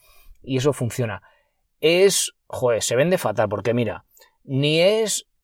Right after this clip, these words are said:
eh, marca tus abdominales en ocho semanas, ni hazte veinte dominadas en ocho semanas. No, porque es que es mentira. Salvo que seas ese pequeño porcentaje de la población que solo está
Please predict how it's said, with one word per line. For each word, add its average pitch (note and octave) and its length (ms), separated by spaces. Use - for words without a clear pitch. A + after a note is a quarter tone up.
eh, D3 240
marca G#3+ 320
tus A#3 180
abdominales A3 680
en F#3+ 100
ocho A3 180
semanas, D3 640
ni C3+ 240
hazte G3+ 260
veinte A3+ 280
dominadas A3 680
en F3+ 300
ocho G3+ 180
semanas. C#3+ 500
No, F3+ 360
porque B2 220
es E3+ 80
que - 260
es D#3+ 120
mentira. A3 680
Salvo C3 380
que B2 120
seas G#3 420
ese E3 240
pequeño F3 360
porcentaje D#3 600
de D3+ 100
la D3 100
población C#3 640
que B2+ 520
solo E3 380
está D#3+ 420